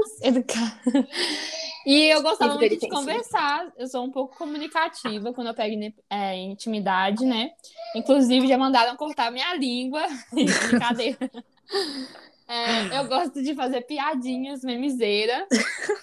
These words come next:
Speaker 1: E tem essa fanaticidade por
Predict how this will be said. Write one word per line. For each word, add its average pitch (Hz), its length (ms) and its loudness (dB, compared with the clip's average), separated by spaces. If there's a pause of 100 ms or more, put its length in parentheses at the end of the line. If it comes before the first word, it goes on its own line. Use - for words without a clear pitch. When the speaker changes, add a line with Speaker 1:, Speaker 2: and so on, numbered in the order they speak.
(160)
Speaker 1:
E 427 1120 6
tem 392 300 0
essa 427 160 -2 (320)
fanaticidade 359 1120 0
por 220 720 -6